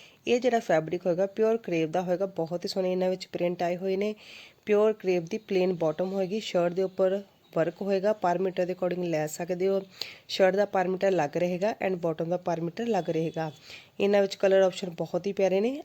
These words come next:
ਅਗਲੇ ਜਿਹੜੇ ਸੂਟ ਹੋਣਗੇ, ਇਹ ਵੀ ਤੁਹਾਨੂੰ ਕਰੇਪ ਦਾ ਸੂਟ ਹੋਏਗਾ, ਬਹੁਤ ਹੀ ਪਿਆਰੇ ਇਹਨਾਂ ਵਿੱਚ ਕਲਰ ਹੋਣਗੇ। ਸ਼ਰਟ ਦੇ ਉੱਪਰ ਫੁੱਲ ਵਰਕ ਹੋਏਗਾ, ਪ੍ਰਿੰਟ ਹੋਏਗਾ,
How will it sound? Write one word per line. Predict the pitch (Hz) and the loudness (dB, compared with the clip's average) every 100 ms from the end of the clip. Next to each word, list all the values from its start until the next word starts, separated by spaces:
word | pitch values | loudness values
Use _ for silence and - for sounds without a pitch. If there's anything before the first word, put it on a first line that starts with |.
| 190 | 0
ਅਗਲੇ | 185 226 | 4 4
ਜਿਹੜੇ | 233 | 4
ਸੂਟ | 233 233 226 | 0 -4 -2
ਹੋਣਗੇ, | 220 220 226 | -2 0 0
ਇਹ | |
ਵੀ | 226 | 0
ਤੁਹਾਨੂੰ | 240 226 | -2 -2
ਕਰੇਪ | - 170 160 | 0 0 0
ਦਾ | 180 | 0
ਸੂਟ | 190 196 190 | 0 -4 -2
ਹੋਏਗਾ, | 202 196 220 214 - - - - - | -2 2 4 2 -2 -16 -16 -18 -2
ਬਹੁਤ | 175 185 202 | 0 0 -2
ਹੀ | |
ਪਿਆਰੇ | 214 208 202 190 | 0 2 2 0
ਇਹਨਾਂ | 180 190 | 0 0
ਵਿੱਚ | 214 | -2
ਕਲਰ | - 214 220 | 0 2 4
ਹੋਣਗੇ। | 214 214 208 240 | 2 2 2 0
ਸ਼ਰਟ | - 208 190 | 0 2 4
ਦੇ | 185 | 2
ਉੱਪਰ | 196 - 202 202 208 | -2 2 2 2 0
ਫੁੱਲ | - 190 180 | 0 2 2
ਵਰਕ | 170 165 - 214 | 2 0 -2 -2
ਹੋਏਗਾ, | 208 202 208 | 0 2 0
ਪ੍ਰਿੰਟ | 208 180 175 185 | 0 0 0 -2
ਹੋਏਗਾ, | 208 202 202 214 | -2 0 0 0